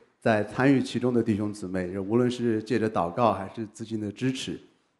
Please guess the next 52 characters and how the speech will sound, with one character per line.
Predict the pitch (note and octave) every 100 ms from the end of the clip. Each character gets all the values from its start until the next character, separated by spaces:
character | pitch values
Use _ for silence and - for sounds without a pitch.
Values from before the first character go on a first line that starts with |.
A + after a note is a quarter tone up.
| _ _
普 | -
遍 | E3+ F3
来 | D#3
说， | E3
这 | E3
些 | D#3
的 | C#3+
学 | C3 B2+
生 | C#3+ D3
都 | D#3
对 | D3+ B2+
生 | B2+ D#3+
活 | D#3+ A#2
没 | G#2 G#2+
有 | A#2
热 | A2+ C#3+ A2+
情， | - F#2
也 | G2 G2
更 | C3 B2
不 | B2
用 | A#2+
说 | B2 A#2+
对 | A#2+ C3+ A#2
神 | - - G2
的 | C3+
热 | C3+ C3+
情。 | C3+ G2+ E2+ - _ _ _ - C#3+ C#3+
呃， | C#3 C#3 B2+ -
他 | D3+
们 | D#3
的 | C#3+
心 | D#3+ E3
思 | E3
意 | D#3+
念 | D3+ B2
都 | B2+
是 | B2+
被 | B2+ B2+
这 | B2 A#2+
个 | A#2
网 | G#2 F2+ G#2+
络、 | C#3 A#2 - - - -
手 | - G#2+
机 | G#2 A#2+ C3
还 | A#2
有 | A2
游 | G2+ A2
戏 | A#2 C#3
给 | F#2+
霸 | F#2 A2 G#2
占 | A2
了。 | G2